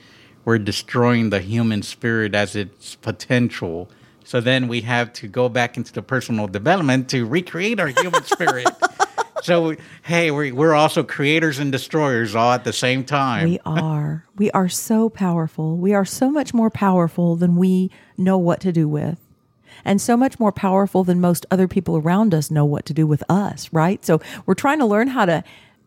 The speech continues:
Speaker 2: navigate who we are in skin, and as, while we're trying to navigate who everyone else is in skin, and, and come together and fit in, quote unquote, in some ways. And I love that so much of what I'm seeing now is about standing out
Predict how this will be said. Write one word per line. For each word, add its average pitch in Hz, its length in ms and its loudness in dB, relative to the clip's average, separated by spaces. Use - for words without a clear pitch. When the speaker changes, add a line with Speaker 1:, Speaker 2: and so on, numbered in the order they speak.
Speaker 2:
navigate 226 600 2
who 233 180 2
we 247 260 2
are 160 220 4
in 160 180 2
skin, 202 480 2
and 208 320 0
as, 208 200 2
while 226 260 0
we're 254 80 4
trying 247 200 0
to 226 60 4
navigate 208 540 2
who 254 120 -2
everyone 233 360 2
else 294 280 0
is 190 160 2
in 160 160 0
skin, 196 560 0
and, 190 240 0
and 202 160 0
come 269 200 0
together 240 360 2
and 185 160 2
fit 254 420 -2
in, 170 540 2
quote 170 260 0
unquote, 156 480 0
in 151 220 -2
some 156 280 2
ways. 147 600 -2
And 180 320 2
I 220 60 2
love 220 460 0
that 208 220 0
so 247 260 0
much 233 240 0
of 185 100 0
what 190 160 2
I'm 175 160 2
seeing 180 380 0
now 165 260 4
is 151 140 2
about 151 260 2
standing 170 500 0
out 139 300 2